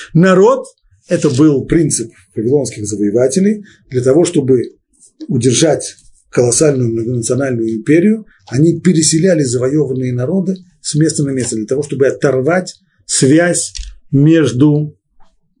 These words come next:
между, э, между народом и, и его страной. Так вот, и евреи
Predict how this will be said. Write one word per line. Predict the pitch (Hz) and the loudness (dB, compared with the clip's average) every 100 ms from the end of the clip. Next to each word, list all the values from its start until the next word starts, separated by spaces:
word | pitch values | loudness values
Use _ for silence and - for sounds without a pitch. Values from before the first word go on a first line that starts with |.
| _ _ _ _ - - | _ _ _ _ -14 -6
между, | - 117 123 123 104 98 120 117 113 110 104 - - | 0 4 4 2 0 0 0 0 0 -2 -4 -6 -12
э, | 110 101 98 92 90 90 - _ _ _ _ _ _ _ - - _ - - | -8 -6 -8 -10 -14 -18 -20 _ _ _ _ _ _ _ -20 -20 _ -20 -8
между | 117 113 113 110 98 98 117 113 110 107 | -4 0 0 0 -4 -4 -2 -2 -2 -4
народом | 113 117 147 139 127 | -2 2 2 2 -2
и, | 135 | -2
и | 123 117 113 - 131 | -2 0 -4 -4 -2
его | 120 110 110 | 0 0 -4
страной. | - 110 95 _ _ _ _ _ _ _ - - | -4 -6 -8 _ _ _ _ _ _ _ -20 -6
Так | 123 | -2
вот, | 139 147 | 0 2
и | 202 185 | 4 4
евреи | 127 113 101 147 214 | 4 0 0 -2 -6